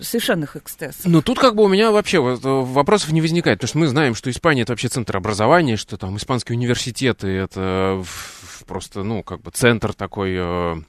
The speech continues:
Speaker 2: как раз интеллектуальной Европы. И мне, э, интересно, ведь испанцы на все это смотрели уже, да, получается, сколько веков? Как они реагировали на то, что они были пугалом, э, для всей Европы?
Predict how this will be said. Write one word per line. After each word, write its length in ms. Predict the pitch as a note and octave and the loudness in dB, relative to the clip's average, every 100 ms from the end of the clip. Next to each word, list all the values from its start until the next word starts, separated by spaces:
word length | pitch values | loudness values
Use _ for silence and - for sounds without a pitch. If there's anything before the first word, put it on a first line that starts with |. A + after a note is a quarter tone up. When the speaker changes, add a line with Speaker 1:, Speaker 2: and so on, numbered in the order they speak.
| _ _ _ _ _ _ _ _ | _ _ _ _ _ _ _ _
Speaker 2:
как 200 | - A2 | -8 -2
раз 220 | B2+ G2+ | 0 0
интеллектуальной 680 | A2+ G#2 G#2 - A#2 G2 F#2 | -4 -4 -6 0 2 2 -2
Европы. 480 | G2 B2 G#3 - A#2 - - - - - | -2 0 2 0 -4 -8 -18 -18 -18 -2
И 160 | D3 | 0
мне, 320 | D3 D#3+ A#3 - | 2 2 0 2
э, 260 | D3 D3 B2+ _ _ | 2 2 0 _ _
интересно, 500 | D3 C#3+ G3+ C#3+ G#2+ | -4 2 2 2 -2
ведь 160 | A2 D#3 | -6 -6
испанцы 380 | - D3+ B2 A#2+ | -2 -2 -2 -4
на 60 | |
все 140 | A2+ D#3+ | -4 -4
это 100 | - | -4
смотрели 440 | - A#2+ G#2 G2 | -8 -8 -4 -4
уже, 200 | F#2+ A2+ | -4 -6
да, 160 | C3+ G2 | -6 -8
получается, 460 | G2+ F#2 - F#2 E2 | -10 -12 -10 -12 -12
сколько 260 | - - | -10 -6
веков? 480 | G#2+ A2+ - F2 - _ _ _ _ _ _ | -6 -6 -6 -8 -10 _ _ _ _ _ _
Как 200 | B2 D3+ | 0 0
они 160 | C#3+ | -2
реагировали 580 | D3 E3+ G3 G#3+ B2 F#2+ | 0 0 2 2 2 -2
на 460 | F2 E2+ E2+ E2+ E2+ | -6 -8 -8 -8 -10
то, 100 | B2 | -10
что 160 | - G#2 | -10 -8
они 140 | G#2+ | -6
были 240 | G#2 A#2 A2 | -4 -2 -4
пугалом, 840 | - C3+ B2 A#2 G#2+ G2+ G2 G2 | -4 -2 0 0 -2 -2 -2 -2
э, 40 | |
для 140 | F#2+ G2 | -2 -6
всей 200 | - F#2+ | -8 -10
Европы? 300 | G2+ F#2 | -10 -12